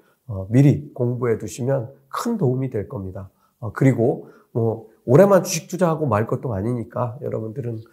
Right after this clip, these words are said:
어, 이런 부분들도, 어, 고려하셔서 공부하는 수준을 한 단계 올려보시는 계기를 삼으셨으면 좋겠습니다.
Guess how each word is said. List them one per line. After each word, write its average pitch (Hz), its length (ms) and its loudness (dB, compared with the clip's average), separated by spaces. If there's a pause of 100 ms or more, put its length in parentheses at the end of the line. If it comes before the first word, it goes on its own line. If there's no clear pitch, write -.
(300)
어, 98 240 -6
이런 151 220 4
부분들도, 117 760 -6
어, 120 180 -8
고려하셔서 135 800 -4 (300)
공부하는 160 500 2
수준을 156 640 -2
한 175 100 -2
단계 120 520 -2
올려보시는 113 760 -4
계기를 110 380 -8
삼으셨으면 120 580 -8
좋겠습니다. 107 640 -14